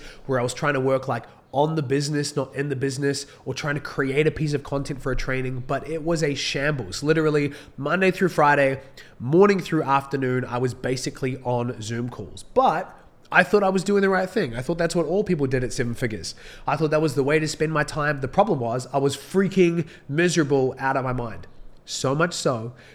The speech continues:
that on a particular day, I remember hitting a specific low point where I'd been on so many calls throughout that day, but I'd also been trying to be smart and be hyperhydrated,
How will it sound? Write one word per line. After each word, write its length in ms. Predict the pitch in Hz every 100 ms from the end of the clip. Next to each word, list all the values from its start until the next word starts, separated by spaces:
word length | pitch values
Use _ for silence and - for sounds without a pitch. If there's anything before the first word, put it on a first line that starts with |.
| -
that 120 | 131
on 120 | 123 123
a 40 |
particular 420 | - - 139 175
day, 220 | 143 123
I 60 | 113
remember 240 | 123 127
hitting 260 | 127 135 127 127
a 300 | 127 127 - -
specific 640 | - - 127 175 160 175
low 240 | 139 147 180
point 340 | - 120 113
where 120 | 127
I'd 80 | 127
been 140 | 143
on 120 | 139 135
so 500 | - - 156 175 208
many 200 | 202 180
calls 580 | - 185 143 104 - - - -
throughout 220 | - 135 131
that 120 | 123
day, 180 | 120 135
but 160 | 143
I'd 120 | 139
also 360 | 143 180 196 185
been 140 | 156
trying 240 | 143 147 135
to 60 |
be 100 | 127
smart 480 | 123 - 190 147 139 - - -
and 100 | 127
be 120 | 127 127
hyperhydrated, 880 | 139 135 113 160 175 139 117 120